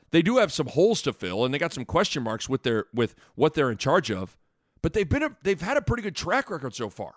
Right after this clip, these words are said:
right? Becton, Travis Fisher, now Eric Chinander. So it's hard. Becton's gotta replace his,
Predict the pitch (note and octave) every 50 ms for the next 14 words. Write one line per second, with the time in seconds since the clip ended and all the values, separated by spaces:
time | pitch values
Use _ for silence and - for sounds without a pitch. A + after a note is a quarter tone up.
0 | _ - C3 F3+ G#3+ - _ _ - D3+ D#3 - - - G#2+ E2 D#2+ - - -
1 | - - - B2+ A#2+ A#2+ A2+ - - - F#3 D#3+ - - B2 G2 D2+ - _ _
2 | _ _ _ _ _ G2+ A2 A2+ A2+ A2 A2 A#2 - - C#3+ C#3+ E3 F#3 F3 A#2+
3 | F#2 - - _ _ _ _ _ _ _ _ _ _ _ _ _ _ _ _ _
4 | _ _ _ _ _ _ _ _ _ _ - - G3 G3+ G#3 - D3+ A3+ C#4 A3+
5 | D3 F#2 F2 - _ _ _ _ - F3 F#3+ - - G3+ G3 E3+ F#3 F#3 E3+ E3+
6 | D#3 - D3 E3 E3 D#3 - - - C#3 C3 -